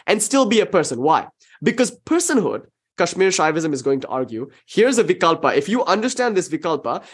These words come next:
it will lead you to a different type of realization, right? And here's the vikalpa. Personhood only requires self-reflexive awareness. A person is a person insofar as that they are aware and that they are aware of being aware.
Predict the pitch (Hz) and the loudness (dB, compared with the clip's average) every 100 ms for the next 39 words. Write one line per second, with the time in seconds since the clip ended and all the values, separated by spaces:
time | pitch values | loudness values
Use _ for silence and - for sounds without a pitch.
0 | - 175 160 151 208 175 180 170 147 127 | 0 2 4 2 0 0 0 0 -4 0
1 | 262 240 240 190 160 139 113 120 110 107 | -2 0 -2 -2 -4 -4 -6 -8 -8 -12
2 | - - - _ - 143 - _ - - | -14 -18 -20 _ -4 -4 -4 _ -20 -20
3 | - - 165 156 - 208 175 143 127 - | -8 -2 0 0 2 2 2 0 0 -2
4 | - - _ _ _ - 320 349 302 175 | -6 -20 _ _ _ 0 2 4 2 0
5 | 120 - _ _ _ - 226 269 277 269 | -4 -10 _ _ _ 0 2 4 4 2
6 | 233 190 - 175 139 113 - _ - - | 2 0 0 0 0 -4 -10 _ -12 -4
7 | 196 208 - 147 147 160 151 - 151 139 | -2 -2 -4 -10 -6 -8 -6 -4 -4 -4
8 | 123 117 104 - - _ _ _ _ _ | -4 -6 -10 -16 -20 _ _ _ _ _
9 | _ _ _ _ - 175 262 302 330 294 | _ _ _ _ -4 -2 0 2 2 2
10 | 214 - 226 208 117 113 - _ - 240 | 2 2 0 0 -4 -8 -16 _ 0 0
11 | 254 240 233 208 214 190 147 147 143 139 | 0 -2 -2 0 2 2 0 0 0 2
12 | 135 131 139 175 285 - _ - 170 165 | 2 0 0 -2 -4 -10 _ -6 -2 -2
13 | 160 160 147 147 185 165 123 123 110 87 | -2 0 0 0 0 0 -2 -8 -10 -14
14 | - | -20